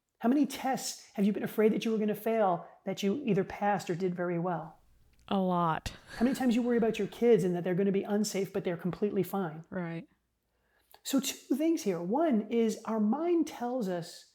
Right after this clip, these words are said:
Speaker 1: what worries the most about the things we care the most about. That's what it actually means, number one. Notice that. If you told me all your worst fears, I would be able to just repeat back to you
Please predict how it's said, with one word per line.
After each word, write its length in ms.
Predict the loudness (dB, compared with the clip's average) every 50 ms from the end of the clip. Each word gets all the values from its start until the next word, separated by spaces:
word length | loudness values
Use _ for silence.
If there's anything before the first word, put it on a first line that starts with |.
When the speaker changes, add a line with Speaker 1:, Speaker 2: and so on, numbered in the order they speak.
| _ _ _ _ _ _ _ _ _ _ _ _ _ _ _ _ _ _ _ _ _ _ _ _ _ _ _
Speaker 1:
what 300 | -2 0 0 0 0 -2 -10 -8 -4 0
worries 480 | 2 2 4 4 6 6 6 6 6 6
the 60 | 4
most 680 | 4 4 4 4 2 0 0 -2 -6 -10 -14 -16 -20 -20 _ _ _ _ _ -2
about 260 | 2 4 4 4 2
the 80 | 0 -2
things 340 | -2 0 2 2 4 4
we 120 | 4 4 2
care 320 | 2 -2 -4 -2 0 0
the 80 | 0 0
most 300 | 0 0 0 -2 -2 -4
about. 320 | -4 -4 -6 -8 -10 -12 -16 _
That's 300 | 0 4 6 6 6 6
what 100 | 4 2
it 80 | 4 4
actually 380 | 2 2 0 0 -2 -6 -6
means, 340 | -6 -8 -10 -12 -14 -10 -6
number 200 | -4 -4 -2 -4
one. 320 | -4 -4 -6 -6 -6 -10 -14 -20 _ _ _ _ _ _ _ _ _ _ _ _ _ _ _ _ _ _ _ _ _ _ _ _ _ _ _ _ _ _ _ _ _ _ _
Notice 360 | -4 -2 2 4 4 4 2 0
that. 260 | -8 -10 -12 -16 _ _ _ _ _ _
If 80 | 4 8
you 140 | 10 10 8
told 240 | 8 6 6 6 6
me 80 | 6
all 180 | 4 4 4 6
your 100 | 6 6
worst 300 | 6 4 4 2 0 0
fears, 440 | 0 2 4 4 2 2 -2 -4 -4
I 80 | -2 -2
would 140 | 0 0 0
be 120 | 2 2
able 140 | 2 2 2
to 80 | 0 0
just 300 | -2 -2 -4 -4 -2 -2
repeat 340 | -2 0 0 0 0 0
back 240 | 0 -2 -2 -2 -2
to 100 | -2 -2
you 280 | 0 0 0 0 -2